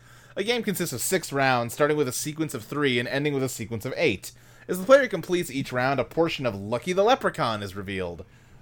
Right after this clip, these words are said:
The game is freeware, mouse-controlled, and recommended for children aged four to eight. Why is it only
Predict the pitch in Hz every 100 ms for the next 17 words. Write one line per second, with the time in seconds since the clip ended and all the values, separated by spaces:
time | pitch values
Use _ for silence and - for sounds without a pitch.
0 | - - 277 381 240 - 165 175 160 160
1 | 160 160 120 156 165 156 131 151 151 143
2 | 202 220 151 156 139 101 - 143 113 107
3 | 104 107 92 - - 165 160 117 107 95
4 | - - - - 151 247 381 427 370 -
5 | 269 311 320 311